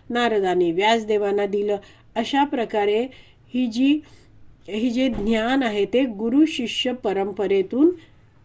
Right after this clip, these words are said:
खाली खाली आलेलं आहे. आणि आता आपण श्री चैतन्य महाप्रभू यांचं नाव या तात्पर्याच्या पहिल्या ओळीत वाचलं, तर या गुरु शिष्य परंपरेत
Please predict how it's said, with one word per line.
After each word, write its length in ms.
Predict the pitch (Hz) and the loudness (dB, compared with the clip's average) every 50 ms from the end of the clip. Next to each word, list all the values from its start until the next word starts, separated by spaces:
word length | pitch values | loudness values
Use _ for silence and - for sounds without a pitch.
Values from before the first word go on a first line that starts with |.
| - - | -20 -18
खाली 320 | - 202 185 180 208 247 262 - | -12 -8 -6 -4 -4 -4 -6 -6
खाली 300 | 214 196 180 190 220 247 | -6 -4 -4 -2 -4 -4
आलेलं 560 | - 160 170 160 165 170 170 175 196 240 311 320 - - _ _ _ - - | -4 -4 -4 -4 -2 -4 -4 -2 -2 -2 -4 -4 -8 -16 _ _ _ -20 -14
आहे. 420 | 165 160 151 151 160 170 175 170 160 160 - - - - - | -12 -10 -8 -8 -6 -6 -6 -8 -8 -12 -18 -20 -20 -16 -8
आणि 200 | 220 247 277 294 | -4 -2 0 0
आता 260 | 277 269 262 - 294 | 0 0 0 0 0
आपण 240 | 294 285 320 311 330 320 | 0 2 2 2 2 2
श्री 360 | - - - - 294 285 311 | 0 -6 -4 -2 2 4 4
चैतन्य 540 | 294 - 294 240 233 226 - 294 302 320 330 | 4 4 2 2 2 0 0 2 4 4 6
महाप्रभू 560 | 320 302 285 262 254 226 - 240 233 220 233 | 6 4 4 2 0 -2 -2 -4 -2 -2 0
यांचं 520 | 240 233 220 208 202 196 - 233 233 247 285 285 - - - - - - - - | 0 0 0 0 -2 -4 -2 -2 -2 -2 -4 -6 -10 -18 -20 -20 -20 -20 -14 -10
नाव 460 | 196 202 208 208 214 220 226 233 208 - - | -6 -6 -4 -4 -4 -2 -2 -2 -2 -4 -6
या 200 | 190 214 214 196 | -6 -4 -4 -4
तात्पर्याच्या 760 | 196 - 196 180 - - - 220 208 214 208 202 - 247 233 | -4 -4 -6 -6 -6 -4 -4 0 0 0 0 0 -2 -4 -4
पहिल्या 420 | - 247 226 226 233 247 254 254 | -2 -2 -2 0 2 2 2 4
ओळीत 280 | 247 240 240 226 - 214 | 4 2 0 0 -2 -4
वाचलं, 480 | 190 175 156 - - 196 202 233 269 294 - - - - - - - - | -4 -4 -4 -4 -4 -2 -2 -2 -2 -4 -8 -14 -20 -20 -20 -16 -8 -6
तर 100 | 254 262 | -4 -2
या 380 | 254 247 247 247 247 262 302 320 | 0 0 0 2 2 4 4 4
गुरु 200 | 285 294 277 285 | 4 4 4 4
शिष्य 360 | 285 - - 269 - - 285 262 | 2 2 2 0 0 -2 -4 -4
परंपरेत 640 | 262 - 247 233 240 240 233 233 240 226 233 240 | -4 -4 -2 -2 -2 -2 -2 -4 -2 0 0 0